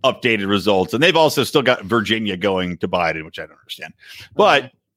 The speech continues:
I saw that, uh, Alexandria Ocasio-Cortez, sadly, heartbreakingly, won re-election.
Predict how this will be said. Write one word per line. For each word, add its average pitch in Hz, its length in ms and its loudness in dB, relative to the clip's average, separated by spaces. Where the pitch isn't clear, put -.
I 135 100 4
saw 160 280 2
that, 143 260 2
uh, 127 560 4
Alexandria 151 600 2
Ocasio-Cortez, 147 1080 0
sadly, 117 840 0
heartbreakingly, 90 840 -2
won 104 220 0
re-election. 95 600 0